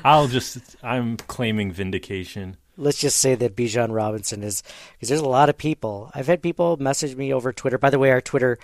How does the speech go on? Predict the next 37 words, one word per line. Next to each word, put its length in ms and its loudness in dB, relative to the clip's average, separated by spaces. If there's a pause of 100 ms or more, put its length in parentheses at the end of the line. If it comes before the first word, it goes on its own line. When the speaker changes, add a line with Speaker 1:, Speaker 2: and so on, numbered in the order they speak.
(200)
Speaker 2:
account 340 2
has 100 -2
been 160 -8
hacked, 340 4
so 360 -2
I'm 200 -6
not 240 -2
able 280 -4 (120)
to 300 -4 (440)
respond 440 6
to 60 6
anything 580 0
that's 160 0
happened 260 4
in 60 -2
the 60 -2
last 340 -2
week. 320 -2 (360)
So 220 -2
I'm 180 -2
in, 240 -4
working 460 -2
with 160 0
Twitter 280 -2
to 120 -2
hopefully 320 0
get 160 2
our 80 4
account 400 -2
back. 420 -4 (360)
Hopefully 260 -2
don't 200 -2
have 100 -4
to 100 -10
start 300 0
over 400 -2
at 140 -6